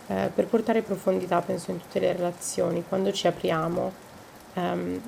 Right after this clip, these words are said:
ricordo un po' di tempo fa mi sono aperta con una delle mie migliori amiche dicendo che mi sento inadatta, che mi sento insicura,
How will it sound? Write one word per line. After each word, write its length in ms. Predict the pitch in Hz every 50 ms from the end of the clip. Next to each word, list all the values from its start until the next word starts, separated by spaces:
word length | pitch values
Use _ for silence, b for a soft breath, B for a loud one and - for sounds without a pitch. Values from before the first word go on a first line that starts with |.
| 269 - - -
ricordo 380 | - 190 185 - 190 190 190 196
un 80 | 190
po' 120 | 185 - 175
di 100 | 185 180
tempo 240 | - 185 175 170 -
fa 140 | - 190
mi 140 | 180 185 185
sono 160 | 165 185 185
aperta 340 | 180 170 180 175 165 - 190
con 140 | 190 190 185
una 100 | 185 185
delle 140 | 180 175 180
mie 120 | 180 180
migliori 280 | 180 180 180 185 190 202
amiche 320 | 190 180 175 175 190 190
dicendo 720 | 180 180 175 - - 180 170 175 175 175 175 170 175 175 - - - - - - - - -
che 100 | - 185
mi 80 | 180
sento 280 | - - 180 175 165 190
inadatta, 600 | 190 196 202 247 247 233 - - - - 233 196 - - - - - - - - -
che 100 | - 185
mi 120 | 185 175
sento 320 | 180 - 170 175 170 -
insicura, 720 | 175 175 165 - - 208 202 - 226 226 214 185 175 175